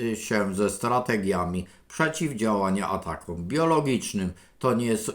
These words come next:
rutyna, to próba znacznie mroczniejszego planu. Narracja o bezpieczeństwie to zasłona dymna, mająca,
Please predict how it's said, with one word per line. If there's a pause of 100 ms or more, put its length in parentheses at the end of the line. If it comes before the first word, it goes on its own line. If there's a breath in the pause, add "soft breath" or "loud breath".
rutyna, (540 loud breath)
to
próba
znacznie
mroczniejszego
planu. (300 loud breath)
Narracja
o
bezpieczeństwie
to
zasłona
dymna, (180 loud breath)
mająca,